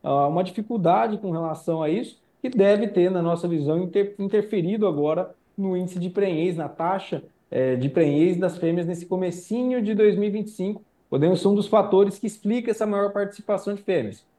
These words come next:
Outro ponto interessante é que a participação de machos, o,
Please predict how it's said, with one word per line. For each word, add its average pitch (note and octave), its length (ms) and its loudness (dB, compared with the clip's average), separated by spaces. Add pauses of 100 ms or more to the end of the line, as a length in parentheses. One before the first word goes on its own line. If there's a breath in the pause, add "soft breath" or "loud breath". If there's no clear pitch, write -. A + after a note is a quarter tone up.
(240)
Outro G#3+ 260 4
ponto A3+ 300 -2
interessante G#3+ 560 2
é B3 40 -2
que C4+ 280 -2
a A3+ 80 -4
participação A3 500 -2
de G3+ 80 -2
machos, F3+ 360 0
o, D#3+ 160 -2